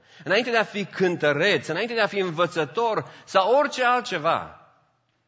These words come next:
eu și cu tine suntem slujitori și am fost chemați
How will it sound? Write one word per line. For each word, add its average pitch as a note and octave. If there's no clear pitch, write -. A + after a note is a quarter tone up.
eu A3
și D#3+
cu D3+
tine F3
suntem G#3
slujitori G#3+
și D3+
am D3
fost A3+
chemați D3